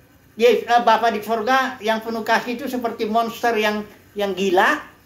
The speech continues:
yang senang melihat manusia disiksa selama-lamanya.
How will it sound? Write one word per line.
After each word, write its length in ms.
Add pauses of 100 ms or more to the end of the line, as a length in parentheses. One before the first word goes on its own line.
(300)
yang 160
senang 400
melihat 320
manusia 400
disiksa 560
selama-lamanya. 800